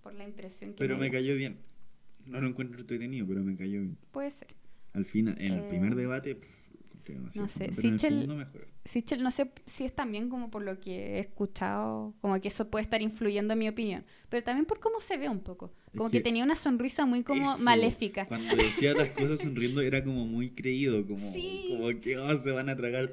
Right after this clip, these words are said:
Speaker 2: todo lo que digo".
Speaker 1: O, o muy como el, el típico estereotipo de político corrupto que va y sonríe en la campaña y como que
Speaker 2: No,
Speaker 1: y,
Speaker 2: eso no sé.
Speaker 1: y como confíen en mí, pero después como que atrás como que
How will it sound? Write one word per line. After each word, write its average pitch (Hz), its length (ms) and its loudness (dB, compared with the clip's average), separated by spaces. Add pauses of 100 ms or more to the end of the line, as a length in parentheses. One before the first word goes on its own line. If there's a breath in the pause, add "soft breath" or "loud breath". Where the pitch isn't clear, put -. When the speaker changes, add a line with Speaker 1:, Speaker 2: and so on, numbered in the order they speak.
Speaker 2:
todo 131 240 0
lo 131 140 4
que 123 140 0
digo". 113 340 -2 (280 loud breath)
Speaker 1:
O, 254 220 6
o 254 100 6
muy 254 200 4
como 254 760 -2 (380)
el, 233 260 -4
el 220 200 -2
típico 320 380 2
estereotipo 277 720 -6
de 349 140 -4
político 269 480 -6
corrupto 254 360 2
que 247 120 2
va 269 120 6
y 381 60 2
sonríe 262 420 2
en 349 80 4
la 277 120 4
campaña 196 600 2
y 196 100 0
como 202 300 0
que 190 400 -6 (280 soft breath)
Speaker 2:
No, 240 360 -2
Speaker 1:
y, 220 220 4
Speaker 2:
eso - 240 0
no - 100 -16
sé. 202 280 -4
Speaker 1:
y 240 100 0
como 220 220 6
confíen 302 440 8
en 226 200 6
mí, 254 180 2
pero 214 160 -4
después 202 260 -8
como 208 240 -8
que 196 240 -6
atrás 208 300 0
como 226 160 -2
que 214 160 -8